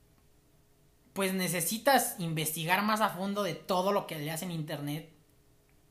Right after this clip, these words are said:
No es verdad, o sea, si lees, eh, "acaba de temblar en, en México".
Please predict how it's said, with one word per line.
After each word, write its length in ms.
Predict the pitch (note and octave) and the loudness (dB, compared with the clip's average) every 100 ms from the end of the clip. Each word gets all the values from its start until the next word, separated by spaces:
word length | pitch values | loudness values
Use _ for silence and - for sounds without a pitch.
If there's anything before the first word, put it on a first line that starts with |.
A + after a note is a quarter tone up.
| _ - _ - - | _ -20 _ -20 -8
No 120 | D3+ | -6
es 80 | D3+ | -4
verdad, 360 | C#3+ E3 F#3 | -4 -4 -4
o 40 | A#2 | -6
sea, 220 | C3+ B2+ - - - - _ _ - | -8 -10 -16 -20 -20 -20 _ _ -10
si 180 | - E3+ | -6 -2
lees, 520 | G3 A3+ A3+ - - - - _ - - _ _ - _ | 2 2 2 0 -8 -16 -20 _ -20 -20 _ _ -20 _
eh, 520 | E3 D#3 D3+ D3+ D3 | -12 -8 -6 -6 -6
"acaba 300 | D3 G3 A3 | -2 2 4
de 120 | G3+ | 4
temblar 520 | D#3 D#3+ D#3+ F3+ G3+ F#3 | 0 -4 -4 -2 0 0
en, 600 | E3 D3+ D3 D3+ D#3 D#3 - _ _ _ _ _ _ _ _ | -2 -6 -8 -10 -14 -18 -20 _ _ _ _ _ _ _ _
en 720 | E3 D3+ D3 D3+ D3 C#3 C3+ C#3 | -12 -10 -8 -8 -10 -12 -20 -4
México". 720 | F3+ A3 A3 - F3 A3+ D4 | 0 0 -2 -6 -6 -6 -6